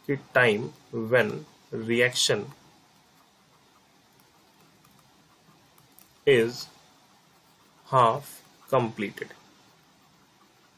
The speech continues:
आप चाहें तो अपना एक notes भी बना सकते हैं revision के लिए,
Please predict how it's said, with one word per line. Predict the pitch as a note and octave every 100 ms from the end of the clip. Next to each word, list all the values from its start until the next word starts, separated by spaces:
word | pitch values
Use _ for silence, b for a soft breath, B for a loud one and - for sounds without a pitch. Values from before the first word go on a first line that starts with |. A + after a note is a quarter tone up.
| _ _ _ _ _ _ _ _ - _ _ - - - -
आप | E3+ E3
चाहें | - C3 B2+
तो | C3 C#3
अपना | B2 C3
एक | C3 B2+
notes | A#2+ B2 -
भी | C3+
बना | B2 A2+
सकते | A#2 A2+ A#2
हैं | B2
revision | B2 A#2 A2+ A2+
के | A2+
लिए, | A2+ D3+